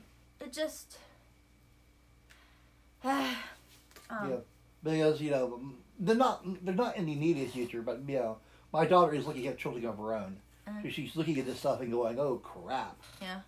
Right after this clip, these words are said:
Speaker 2: Things that, that could happen in schools.
Speaker 1: Mm-hmm.
Speaker 2: Um,
Speaker 1: Yeah. But yeah, like, there's always a gambit chance when you put anyone in school.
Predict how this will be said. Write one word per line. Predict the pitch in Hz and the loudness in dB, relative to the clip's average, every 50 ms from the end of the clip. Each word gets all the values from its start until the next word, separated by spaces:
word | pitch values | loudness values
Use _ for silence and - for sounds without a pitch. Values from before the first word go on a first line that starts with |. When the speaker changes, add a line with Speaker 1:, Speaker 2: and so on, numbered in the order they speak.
| - - - | -18 -12 -8
Speaker 2:
Things | - 143 131 123 | -6 -6 -4 -4
that, | 131 127 120 127 | -4 -4 -4 -4
that | 127 - | -4 -4
could | - 120 | -4 -4
happen | 135 135 117 123 117 | -2 -2 -2 -4 -6
in | 117 107 | -8 -8
schools. | - - 123 113 - - - - - - - - | -6 -6 -6 -6 -6 -8 -12 -18 -20 -20 -16 -12
Speaker 1:
Mm-hmm. | 214 208 214 214 226 - - - - - - - - - - - - - - 127 117 | -10 -10 -10 -10 -12 -14 -20 -20 -20 -20 -20 -20 -20 -20 -20 -20 -20 -16 -12 -10 -8
Speaker 2:
Um, | 113 110 107 110 110 - - 214 | -8 -8 -8 -10 -14 -14 -14 -14
Speaker 1:
Yeah. | 196 196 202 - - - - - - - - - - - - - - - - - - - - | -14 -14 -16 -18 -20 -20 -20 -20 -20 -20 -20 -20 -20 -20 -20 -20 -20 -20 -20 -20 -20 -20 -10
But | 427 494 494 403 | -6 -4 -2 -2
yeah, | 302 | -2
like, | 247 254 - - - _ - - - - - - - | -2 -4 -10 -16 -20 _ -20 -20 -20 -20 -20 -14 -12
there's | 302 302 330 | -12 -10 -8
always | 415 494 466 415 359 240 214 | -8 -8 -6 -6 -6 -8 -8
a | - - - | -10 -12 -12
gambit | 220 226 233 220 202 202 - - | -8 -8 -6 -8 -8 -12 -12 -12
chance | 208 185 202 208 | -10 -10 -10 -10
when | 196 196 | -10 -12
you | 190 | -12
put | - 208 202 | -12 -12 -12
anyone | 208 190 196 196 190 190 190 196 | -10 -10 -8 -8 -8 -8 -8 -8
in | 196 202 202 | -8 -8 -8
school. | - - - 202 196 202 | -10 -14 -14 -14 -14 -14